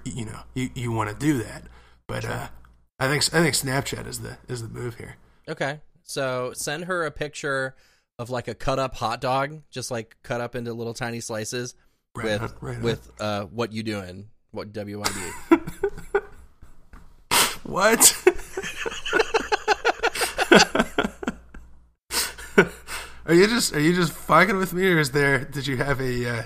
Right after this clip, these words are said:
Speaker 1: did you have an intention for the sliced up hot dog?
Speaker 2: Maybe, like, a picture of your face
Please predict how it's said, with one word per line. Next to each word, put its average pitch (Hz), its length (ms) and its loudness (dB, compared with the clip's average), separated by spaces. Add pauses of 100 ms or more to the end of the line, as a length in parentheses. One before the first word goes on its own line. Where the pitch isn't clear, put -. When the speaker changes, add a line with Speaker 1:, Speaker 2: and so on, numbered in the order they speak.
(100)
Speaker 1:
did 131 140 -6
you 135 120 2
have 143 180 4
an 143 60 4
intention 131 520 -2
for 127 140 -6
the 120 80 -4
sliced 127 480 -2
up 135 140 -2
hot 131 260 2
dog? 143 100 -2
Speaker 2:
Maybe, 151 320 4
like, 135 480 0
a 127 80 -6
picture 147 400 -2
of 147 100 0
your 147 140 -4
face 117 640 0